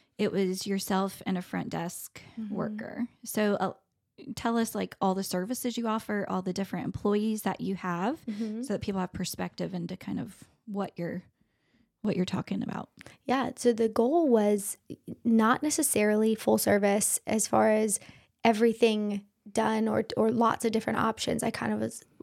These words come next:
Speaker 2: "Okay, let's do something that's, that's a boutique practice or something that we're really good at what we're offering." And I love the teaching and training part of it too, because I've found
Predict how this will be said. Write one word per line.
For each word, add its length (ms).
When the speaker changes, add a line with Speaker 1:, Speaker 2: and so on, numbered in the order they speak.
Speaker 2:
"Okay, 220
let's 240
do 180
something 460
that's, 260
that's 460
a 60
boutique 640
practice 800
or 80
something 480
that 100
we're 300
really 240
good 220
at 100
what 140
we're 120
offering." 760
And 500
I 240
love 480
the 300
teaching 360
and 80
training 340
part 220
of 80
it 160
too, 300
because 320
I've 160
found 540